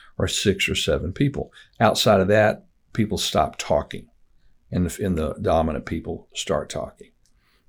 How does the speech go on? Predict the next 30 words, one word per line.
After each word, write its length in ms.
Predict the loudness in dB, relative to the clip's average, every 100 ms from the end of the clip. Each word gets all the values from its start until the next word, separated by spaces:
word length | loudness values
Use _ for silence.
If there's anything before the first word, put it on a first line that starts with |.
| -16 _
And, 320 | -6 -4 -4 -4
uh, 160 | -6
so 420 | 2 6 8 6 -2 _ _ _ -6
lots 480 | 2 6 8 8 6
of 120 | 6
levels 640 | 8 10 10 10 10 8 6
of 120 | 6
relationships, 920 | 6 6 4 0 -4 -2 -4 -6 -14 -20 -20 -2
from 240 | 6 8
the 80 | 8
largest, 640 | 10 10 10 6 2 2
which 240 | -2 -2 0
is 220 | -2 0
in 120 | 0
our 280 | 0 2 2
auditorium, 800 | 2 0 2 2 2 -2 -4 -6 _ _ _ _ _ _
to 340 | 2 4 6 2
the 160 | 0
next 260 | 0 0 2
one 140 | 4
down, 260 | 4 4 2
which 160 | 0 -2
is 100 | 0
our 80 | 0
Bible 300 | 0 -2 -4
classes, 640 | -2 -2 -2 -4 -6 -8 -14 -20 -2
to 180 | 4 6
our 140 | 4
small 360 | 0 0 0 0
groups, 520 | -2 -2 -2 -4 -8